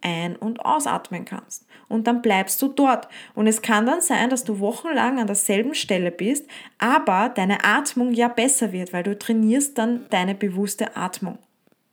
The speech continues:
Und das ist ganz, ganz wichtig, weil das brauchst du einfach,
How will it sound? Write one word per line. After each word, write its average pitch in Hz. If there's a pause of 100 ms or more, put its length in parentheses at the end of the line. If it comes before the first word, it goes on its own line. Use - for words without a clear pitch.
(320)
Und 202
das 208
ist 226
ganz, 240
ganz 262
wichtig, 277
weil 175
das 202
brauchst -
du 285
einfach, 226